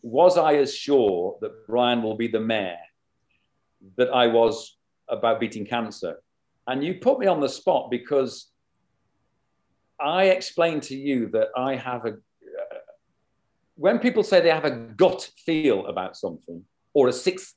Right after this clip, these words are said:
sense, how I interpret, interpret that is, that is the total sum of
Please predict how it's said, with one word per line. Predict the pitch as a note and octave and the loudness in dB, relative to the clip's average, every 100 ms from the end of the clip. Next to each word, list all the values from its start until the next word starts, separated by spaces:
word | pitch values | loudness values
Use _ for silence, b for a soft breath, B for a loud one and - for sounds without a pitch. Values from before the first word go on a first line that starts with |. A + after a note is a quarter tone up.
| - | -8
sense, | - G2 F2+ G#2 - - _ _ _ _ _ _ _ _ _ _ | -2 -2 -4 -10 -18 -20 _ _ _ _ _ _ _ _ _ _
how | - - F3 | -12 0 2
I | E3+ G3 | 4 4
interpret, | F3+ F3 - E3+ F3 C#3+ C#3 C3 B2+ _ - | 4 2 0 0 0 -4 -4 -8 -10 _ -4
interpret | C3+ B2+ E3 - A2+ - | -2 4 4 4 2 0
that | A2+ - - | 0 -2 -2
is, | B2 A#2+ - _ _ _ _ _ _ _ _ - | -2 -2 -12 _ _ _ _ _ _ _ _ -2
that | F3+ G#3 - | -2 -2 -6
is | E3 D#3+ C#3+ B2 _ - | -2 -2 -2 -6 _ -4
the | A#2+ | -2
total | C3+ - F3+ A3 F#3 | -2 2 2 2 -2
sum | F3+ - E3 G#2 G2+ G#2 - - | -4 0 0 0 -4 -10 -14 -4
of | A#2 A2+ | -2 -2